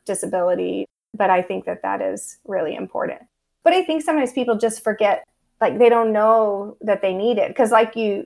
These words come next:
introduced the question with, when you are working at a company, they kinda tell you what you need,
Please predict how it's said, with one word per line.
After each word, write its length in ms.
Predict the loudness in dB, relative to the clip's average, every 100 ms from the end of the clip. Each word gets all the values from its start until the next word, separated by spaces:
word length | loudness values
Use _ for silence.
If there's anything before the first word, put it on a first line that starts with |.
| -4
introduced 480 | -4 -2 -2 -2 -4
the 60 |
question 480 | 2 2 2 0 0
with, 200 | -2 -4 -8 _ _ _
when 280 | 0 4 6
you 360 | 6 2 2 2
are 180 | 2 4
working 380 | 4 4 0 -2
at 140 | -2
a 260 | -2 -2 -6
company, 800 | 0 0 0 -4 -4 -6 -8 -10 _
they 160 | 4 4
kinda 260 | 6 0
tell 220 | 0 0 2
you 160 | 2
what 160 | 0 -4
you 80 | -8
need, 340 | -10 -12 -16